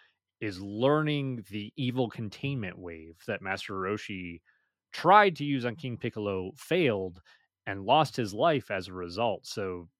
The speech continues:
Tien's basically resolved to go down that same path. And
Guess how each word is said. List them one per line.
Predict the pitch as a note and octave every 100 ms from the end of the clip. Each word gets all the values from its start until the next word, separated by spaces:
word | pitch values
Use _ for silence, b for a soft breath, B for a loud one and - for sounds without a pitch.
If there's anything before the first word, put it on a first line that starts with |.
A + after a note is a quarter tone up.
| _
Tien's | - G#2+ A#2 D3+ C#3+ A2
basically | A2+ A2+ - A2 G#2 F#2+ F2+ F2+ _ -
resolved | G#2+ F#2 B2+ D#3 D3 - -
to | A#2+
go | A#2+ A#2+
down | A2 G#2+ G2+
that | F#2 F2+ - _ _ _ _ _
same | - F3 F#3 F#3 C#3+
path. | - F3 A#2 E2+ - - - _
And | - B2 A#2 G#2